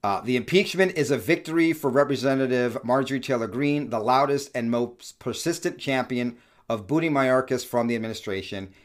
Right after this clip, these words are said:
She and her allies claim that Mayorkas had intentionally refused to follow existing laws and lied to Congress.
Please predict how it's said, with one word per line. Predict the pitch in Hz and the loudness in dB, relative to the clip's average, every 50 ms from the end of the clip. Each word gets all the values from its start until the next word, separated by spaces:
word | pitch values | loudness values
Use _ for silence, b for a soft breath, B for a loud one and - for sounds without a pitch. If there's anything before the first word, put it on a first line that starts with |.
| b b | b b
She | b - - - 165 165 170 165 | b -12 -6 -2 0 0 2 2
and | 160 151 | 2 2
her | 139 131 - | 2 0 0
allies | 131 127 127 131 127 120 113 | 2 2 4 4 4 2 0
claim | - - 131 123 117 110 | -2 -4 -4 -2 -2 -2
that | 107 104 | -4 -4
Mayorkas | 113 107 107 107 117 127 131 - 143 131 127 - | -4 -6 -4 -2 -2 -2 -2 -2 -2 -4 -2 -2
had | 117 107 101 | -2 -2 -2
intentionally | 104 113 101 98 - 135 147 151 - 147 147 | -2 -6 -10 -6 -4 -4 -4 -4 -4 -4 -2
refused | 143 139 131 - 127 127 120 120 120 117 b b b b b b | -2 -2 -2 -2 -2 0 0 0 -2 -4 b b b b b b
to | - 120 117 | -10 -10 -6
follow | - - 139 135 135 135 139 | 0 2 4 4 4 4 2
existing | 143 131 113 - 123 127 127 - 131 123 113 | 0 -2 -2 -2 -2 -2 -2 -2 -4 -2 -2
laws | 107 104 101 98 101 101 - | 0 0 0 0 -2 -4 -6
and | - 101 98 | -10 -10 -6
lied | 104 113 117 120 117 | -4 -2 -2 -2 -2
to | - 120 | -4 -6
Congress. | - - 104 98 98 95 92 98 98 98 - | -6 -4 -6 -6 -6 -6 -6 -6 -6 -6 -8